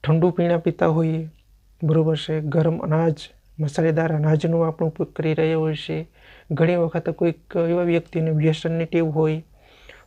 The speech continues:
તો એના કારણે પણ આ પેશાબ બાબતે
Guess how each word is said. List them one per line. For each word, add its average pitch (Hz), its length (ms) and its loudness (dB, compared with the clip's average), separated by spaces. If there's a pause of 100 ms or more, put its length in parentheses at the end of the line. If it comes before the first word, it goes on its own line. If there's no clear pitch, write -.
તો 185 140 -4
એના 175 240 2
કારણે 185 380 -4
પણ 185 220 -6
આ 180 400 -8 (800)
પેશાબ 170 360 2
બાબતે 160 640 -2